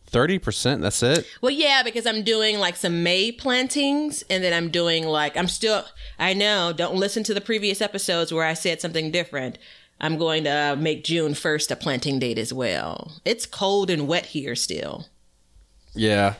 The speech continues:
Speaker 1: yeah, I'm gonna be, I'm probably ninety-five percent in, except I need sweet potato slips
Speaker 2: Mm-hmm.
Speaker 1: bad. covid has messed me up, bro.
Speaker 2: Yeah.
Speaker 1: Bad.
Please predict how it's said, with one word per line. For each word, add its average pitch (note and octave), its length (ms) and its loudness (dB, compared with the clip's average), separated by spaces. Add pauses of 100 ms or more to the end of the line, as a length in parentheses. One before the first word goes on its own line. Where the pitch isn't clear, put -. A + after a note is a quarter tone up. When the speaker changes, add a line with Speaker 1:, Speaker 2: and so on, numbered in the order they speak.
(200)
Speaker 1:
yeah, G#2+ 300 4
I'm A#2+ 140 4
gonna C#3+ 240 4
be, G2+ 280 0
I'm G#2 480 2
probably G2 320 2
ninety-five F#2+ 600 2
percent F#2 340 2
in, F#2 200 4 (500)
except - 880 2 (200)
I A#2+ 220 4
need C3 380 4
sweet - 420 2
potato C3 540 2
slips C#3 800 0
Speaker 2:
Mm-hmm. E3 160 -4
Speaker 1:
bad. A2 760 4 (280)
covid C3 580 4
has A2+ 240 4
messed A2+ 380 2
me A2 240 4 (120)
up, - 480 2
bro. E2 380 -2 (220)
Speaker 2:
Yeah. C#3+ 240 -4
Speaker 1:
Bad. G2+ 540 2